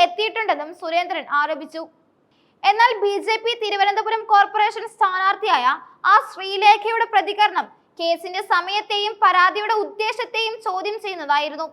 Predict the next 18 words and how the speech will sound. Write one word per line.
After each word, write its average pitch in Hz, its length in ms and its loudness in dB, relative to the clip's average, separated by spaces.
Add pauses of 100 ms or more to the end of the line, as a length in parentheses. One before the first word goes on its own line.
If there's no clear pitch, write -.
(540)
ഇത്രയും 480 520 0
നാൾ 494 300 2
യുവതി 415 220 -2
എന്തുകൊണ്ട് 440 640 0
പരാതി 381 280 4
നൽകിയില്ല 403 460 0
എന്ന് 330 420 -4
ശ്രീലേഖ 359 440 0
Facebook-ിലൂടെ 392 680 -8
ചോദിച്ചു. 302 480 -8 (340)
ഇപ്പോൾ 349 340 4 (260)
എന്തിന് 392 480 -4
നേരിട്ട് 440 420 -2 (100)
മുഖ്യമന്ത്രിക്ക് 440 640 -4
പരാതി 339 360 2
നൽകി? 285 420 -10 (340)
പ്രതിക്ക് 427 400 4 (220)
ഫോണും 415 360 4